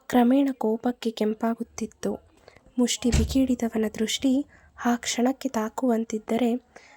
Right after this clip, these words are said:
ವಿಕ್ರಮ್ ಆ ಕ್ಷಣವೇ ಸುಟ್ಟು ಬೂದಿಯಾಗಿ ಬಿಡುತ್ತಿದ್ದ. ಹಣ ಕಟ್ಟಿದ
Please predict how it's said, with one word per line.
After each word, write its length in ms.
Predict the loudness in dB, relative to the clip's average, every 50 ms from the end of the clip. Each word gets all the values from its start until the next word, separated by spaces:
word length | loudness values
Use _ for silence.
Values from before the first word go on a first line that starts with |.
| -20 _ _ 0
ವಿಕ್ರಮ್ 420 | 2 2 2 4 4 4 4 4 2
ಆ 140 | 0 -2
ಕ್ಷಣವೇ 440 | -4 -4 -4 -4 -2 -2 -2 -2 -2
ಸುಟ್ಟು 380 | -4 -4 -4 -4 -4 -2 -4 -4
ಬೂದಿಯಾಗಿ 580 | -2 -2 -2 -2 0 0 -2 -2 -2 -4 -6
ಬಿಡುತ್ತಿದ್ದ. 520 | -6 -4 -4 -6 -6 _ -8 -10 -8 -6 -6 -8 -8 -8 _ _ _ _ -20 -20 -20 -20 -20 -20 -20 -10 -2
ಹಣ 180 | 2 2 4 2
ಕಟ್ಟಿದ 360 | 2 2 0 0 0 0 0